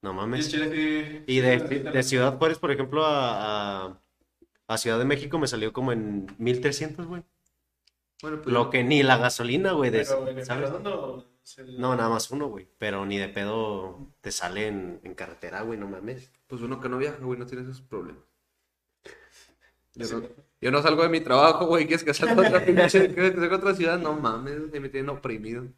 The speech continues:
Speaker 1: Y Apple vende franelas para limpiar en quinientos pesos, güey.
Speaker 2: Güey, sí, ese pedo, güey.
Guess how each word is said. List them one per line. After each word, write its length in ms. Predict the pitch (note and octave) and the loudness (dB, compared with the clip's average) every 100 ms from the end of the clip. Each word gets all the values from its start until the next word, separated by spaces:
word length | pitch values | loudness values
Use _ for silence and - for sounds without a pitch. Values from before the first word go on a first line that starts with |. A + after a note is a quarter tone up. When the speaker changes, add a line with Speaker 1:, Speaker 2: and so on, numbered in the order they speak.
| _ _ _ | _ _ _
Speaker 1:
Y 560 | C#3 E3+ G#3 G#3+ F#3+ - | 0 2 2 0 -4 0
Apple 540 | C3 D#3 F3+ F#3 F#3 - | 4 4 4 2 0 -2
vende 320 | C3+ C3+ C#3+ | 2 4 4
franelas 440 | D3 C3 A#2+ C#3+ - | 2 0 0 0 -2
para 160 | C#3 A2+ | -2 -2
limpiar 500 | A2 G2+ C3 E3+ - | -4 0 0 0 -2
en 160 | C3 B2+ | -2 0
quinientos 420 | A2+ A#2 B2 - | 0 0 -2 -4
pesos, 380 | A2+ - F#2+ - | -4 -4 -8 0
güey. 160 | F3 F#3+ | 4 4
Speaker 2:
Güey, 80 | |
sí, 120 | F#3+ G3 | 2 4
ese 220 | F#3 F#3+ | 4 4
pedo, 300 | F#3 F#3 F3 | 8 8 8
güey. 120 | D#3+ | 4